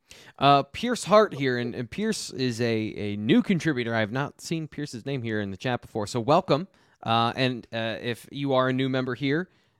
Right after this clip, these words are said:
checking out the show, please subscribe to Blue White Illustrated on the YouTube channel, and of course, join us over on the website.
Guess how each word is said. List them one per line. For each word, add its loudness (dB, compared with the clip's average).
checking 2
out 2
the -10
show, 2
please -2
subscribe -2
to -2
Blue -2
White 2
Illustrated 0
on -2
the -2
YouTube -4
channel, -2
and -4
of -12
course, 4
join 2
us -2
over 0
on -4
the -8
website. -2